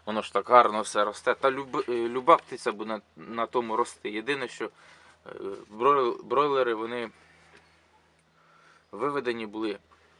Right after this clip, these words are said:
для того, щоб швидко набирали. Але для них потрібен відповідний корм, не, не просто пшениця. Тому все це, оці такі велика вага,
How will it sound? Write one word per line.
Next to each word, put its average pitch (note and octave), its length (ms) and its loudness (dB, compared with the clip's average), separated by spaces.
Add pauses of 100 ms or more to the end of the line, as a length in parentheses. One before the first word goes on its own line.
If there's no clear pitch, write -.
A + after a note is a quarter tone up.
(520)
для A2 140 -8
того, C#3 240 0
щоб G#2+ 200 -6
швидко B2+ 360 -2
набирали. A#2 540 2
Але A#2+ 220 6
для B2 140 2
них C3+ 180 -8
потрібен B2 420 -4
відповідний A#2+ 640 -4
корм, A#2+ 340 2 (120)
не, G#2+ 160 -12 (100)
не A2+ 120 -8
просто B2+ 340 -2
пшениця. A#2 480 -6 (1040)
Тому D#3+ 380 0 (1160)
все E3+ 200 0
це, D3+ 420 0 (2500)
оці B2 340 -10
такі A#2 440 -6
велика A2+ 480 -4
вага, A#2 640 4